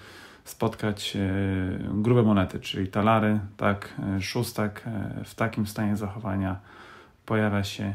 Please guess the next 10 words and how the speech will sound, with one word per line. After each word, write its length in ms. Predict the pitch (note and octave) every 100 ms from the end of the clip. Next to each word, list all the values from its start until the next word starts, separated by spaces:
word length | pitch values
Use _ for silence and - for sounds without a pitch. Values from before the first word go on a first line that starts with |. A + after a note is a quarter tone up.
| G2 C3
niezwykle 680 | A#2 G#2 G2+ G2 F#2 F#2 F#2+ _ _ _ C3+
rzadko. 480 | A2 F#2 - - - - _ _ - - - - - - - _ _ _ _ -
Piękny 400 | B2+ B2 G#2+ A2
egzemplarz, 800 | G#2+ A#2 A2 G#2+ G#2 G2+ - -
e, 300 | G2+ G2+ F#2+
z 40 |
zachowanym 600 | G#2 G2+ G#2+ G#2 G#2 G2+
zegarowym 480 | G2 G2+ G2+ G2+ G2
połyskiem, 680 | F#2+ G2+ G#2+ - A2 G2+ F#2+ - - - -
mm, 840 | G2+ G2 G2 F#2+ F#2+ F#2+ F#2+ F#2